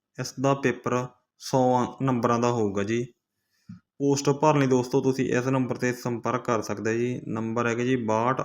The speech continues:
ਅੱਠ ਸੌ ਸੱਤ ਅਠਾਰਾਂ ਚਾਰ ਸੋਲਾਂ ਜੀ। ਦੋਸਤੋ ਜੇ ਤੁਹਾਨੂੰ ਆਪਣੀ ਵੀਡੀਓ ਵਧੀਆ ਲੱਗੀ ਤਾਂ ਜੀ ਆਪਣੇ ਚੈਨਲ ਨੂੰ ਫਾਲੋ ਦੇ ਨਾਲ ਨਾਲ ਪੋਸਟ ਨੂੰ ਲਾਈਕ ਜ਼ਰੂਰ ਕਰੋ। ਧੰਨਵਾਦ।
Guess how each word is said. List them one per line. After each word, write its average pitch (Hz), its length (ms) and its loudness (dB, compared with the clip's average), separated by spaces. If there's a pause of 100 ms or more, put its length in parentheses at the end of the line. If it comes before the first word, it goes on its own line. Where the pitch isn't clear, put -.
(120)
ਅੱਠ 110 80 -4
ਸੌ 120 200 -6
ਸੱਤ 107 380 -6
ਅਠਾਰਾਂ 123 720 -2
ਚਾਰ 113 460 -2 (140)
ਸੋਲਾਂ 117 400 -2
ਜੀ। 101 180 -4 (720)
ਦੋਸਤੋ 127 360 2
ਜੇ 131 140 4
ਤੁਹਾਨੂੰ 127 320 -2
ਆਪਣੀ 120 260 -2
ਵੀਡੀਓ 123 400 4
ਵਧੀਆ 120 280 6
ਲੱਗੀ 120 240 2
ਤਾਂ 123 140 -2
ਜੀ 123 160 -2 (160)
ਆਪਣੇ 120 300 -2
ਚੈਨਲ 117 320 -2
ਨੂੰ 120 140 -2
ਫਾਲੋ 113 360 2
ਦੇ 120 140 2
ਨਾਲ 110 240 0
ਨਾਲ 113 180 0 (520)
ਪੋਸਟ 135 300 0
ਨੂੰ 131 140 2
ਲਾਈਕ 113 280 2
ਜ਼ਰੂਰ 113 320 2
ਕਰੋ। 107 300 0 (640)
ਧੰਨਵਾਦ। 110 540 -4